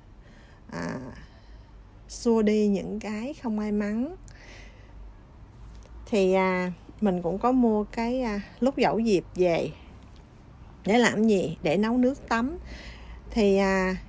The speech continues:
dùng lúc dẫu diệp bú sỏi trúng lờn. Dùng lúc dẫu diệp bú sỏi trúng lờn. Thì, à, dùng là dùng. Lúc dẫu diệp,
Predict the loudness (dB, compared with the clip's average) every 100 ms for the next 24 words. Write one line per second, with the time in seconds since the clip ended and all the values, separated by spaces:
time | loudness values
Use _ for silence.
0 | -6 6 10 10 10 6 6 4 4 4
1 | 6 6 4 -6 0 4 6 4 0 0
2 | 2 2 0 -2 -8 -4 0 4 6 6
3 | 4 -6 -14 4 8 8 8 6 6 4
4 | 0 0 2 4 4 2 -10 -16 0 2
5 | 4 2 0 -2 -4 -6 -4 -2 2 2
6 | 0 -10 -12 -12 -14 -12 -12 -12 -14 -16
7 | -16 -14 -14 -14 -14 -14 0 6 6 6
8 | 6 4 2 0 -4 -8 4 8 8 4
9 | -2 -2 0 4 2 2 -4 -10 -16 -16
10 | -16 -16 -10 2 4 6 4 4 6 6